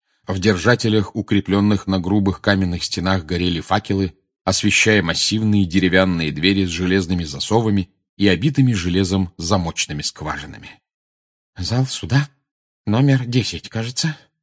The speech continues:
Мы почти, м, да". Мистер Уизли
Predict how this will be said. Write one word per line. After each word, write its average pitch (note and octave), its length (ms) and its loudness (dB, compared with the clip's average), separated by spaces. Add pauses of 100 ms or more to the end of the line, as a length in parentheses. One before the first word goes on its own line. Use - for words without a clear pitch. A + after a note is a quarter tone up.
(400)
Мы C#3 140 2
почти, E3+ 520 0 (180)
м, C3+ 420 -2 (380)
да". A2 240 2 (840)
Мистер G2 360 -4
Уизли A#2+ 500 -2